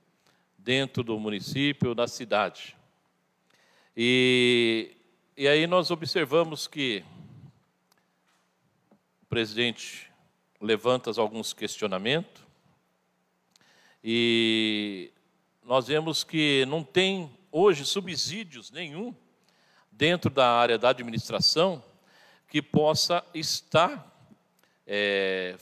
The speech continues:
facilitando ou possa estar ajudando o funcionalismo público. Eu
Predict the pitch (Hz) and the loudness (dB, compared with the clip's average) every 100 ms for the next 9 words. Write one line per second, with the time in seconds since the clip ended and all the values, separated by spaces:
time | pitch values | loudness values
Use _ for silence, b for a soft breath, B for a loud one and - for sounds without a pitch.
0 | - 196 - - 202 160 - 156 190 185 | 0 2 2 0 -4 -8 -2 2 2 2
1 | - 156 147 - 131 - 131 - - 202 | 2 2 2 -2 -6 0 0 0 0 0
2 | 185 196 131 139 170 170 - 165 165 160 | 0 -6 -4 -4 -4 -8 -10 -10 -4 -2
3 | 160 156 175 - 117 - - - - _ | -4 -6 -8 -4 -4 -6 -12 -18 -20 _
4 | _ _ _ - _ _ _ _ _ _ | _ _ _ -20 _ _ _ _ _ _
5 | _ - 104 107 101 98 92 87 | _ -4 0 2 0 -2 -4 -10